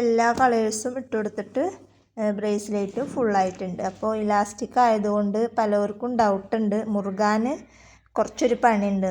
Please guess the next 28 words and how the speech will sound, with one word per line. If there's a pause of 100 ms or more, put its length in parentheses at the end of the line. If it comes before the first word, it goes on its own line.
പക്ഷെ
നമ്മൾ (200)
രണ്ട്
മൂന്ന്
കെട്ട്
കെട്ടിക്കഴിഞ്ഞാൽ
അത്
മുറുക്കും. (120)
ലാസ്റ്റ്
വരുന്ന
ബാലൻസ്
നമ്മൾ (600)
ലൈറ്റർ
ഉപയോഗിച്ചിട്ട്
ഉറ്റ്-,
ഏ, (300)
ഉരുക്കി
കളഞ്ഞു
കഴിഞ്ഞാൽ (100)
അത് (140)
ശരിയാവും. (460)
പിന്നെ (100)
ഞാൻ
ഇതൊക്കെ
ഉണ്ടാക്കിയിട്ട്
ഞാൻ
അങ്ങനെ
തന്നെ